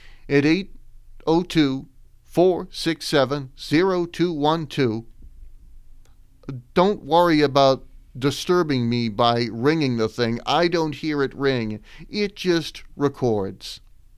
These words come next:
And it is ready for your feedback on any of the stories heard on this broadcast throughout the past few weeks it has been on.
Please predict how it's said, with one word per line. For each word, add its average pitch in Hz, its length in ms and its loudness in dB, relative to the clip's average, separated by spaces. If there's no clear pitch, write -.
And 139 200 4
it 160 120 4
is 151 180 4
ready 190 240 0
for 190 220 0
your 196 180 2
feedback 180 640 -2
on 127 140 2
any 151 220 0
of 127 120 -2
the 120 80 -8
stories 143 440 -2
heard 143 220 0
on 131 120 0
this 135 160 -4
broadcast 131 640 -2
throughout 131 260 0
the - 80 -8
past 123 420 -4
few 123 240 -6
weeks 113 560 -8
it 117 200 -6
has 110 240 -2
been 120 240 -4
on. 101 320 -2